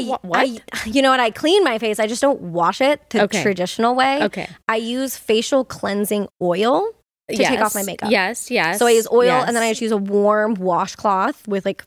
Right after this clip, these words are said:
Speaker 2: filtered water
Speaker 1: Yes.
Speaker 2: or, um, what you, what you can do is there's this company called the Filter Baby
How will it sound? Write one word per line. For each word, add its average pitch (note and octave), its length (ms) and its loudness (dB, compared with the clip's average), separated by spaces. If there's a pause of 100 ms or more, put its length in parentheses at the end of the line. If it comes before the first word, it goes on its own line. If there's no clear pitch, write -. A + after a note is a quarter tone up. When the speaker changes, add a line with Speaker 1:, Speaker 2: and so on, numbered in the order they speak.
Speaker 2:
filtered G#3 460 0
water G#3 560 2
Speaker 1:
Yes. G3 140 2
Speaker 2:
or, G3+ 360 2 (400)
um, F#3 540 -4
what G#3 160 0
you, G3 120 -2
what G3+ 240 -2
you G3+ 80 -8
can A#3 120 -2
do G#3+ 260 4
is F#3+ 360 -2
there's G3+ 140 -2
this G3+ 100 -6
company A3 240 -2
called A3+ 140 0
the F#3+ 60 -4
Filter F3+ 400 -4
Baby C4 460 -2